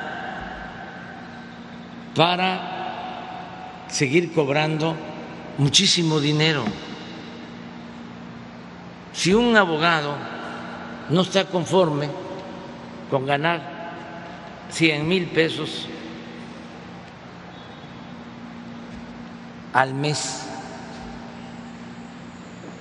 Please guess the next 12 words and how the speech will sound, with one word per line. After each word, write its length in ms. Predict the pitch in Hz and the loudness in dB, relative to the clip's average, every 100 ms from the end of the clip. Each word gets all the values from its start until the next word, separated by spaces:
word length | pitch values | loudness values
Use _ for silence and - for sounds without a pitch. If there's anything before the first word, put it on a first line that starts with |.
| - - | -14 -10
si 360 | - 135 131 120 | 0 4 6 6
le 140 | 117 | 4
parece 460 | 110 127 139 139 120 | 4 2 2 2 4
poco, 440 | 147 143 - 123 - - - - - - - - - - - - - - - - - - - | 6 6 4 -2 -2 -10 -10 -10 -12 -12 -12 -14 -14 -14 -14 -14 -14 -14 -14 -14 -14 -6 2
pues 160 | 143 | 4
puede 260 | - 220 220 | 8 8 10
ganar 360 | 190 175 196 | 8 8 8
el 160 | 190 165 | 6 8
doble 540 | 160 185 165 156 151 127 | 8 8 8 6 4 4
o 80 | 123 | 4
el 120 | 127 | 6
triple 540 | 156 180 - 147 160 | 8 8 8 4 4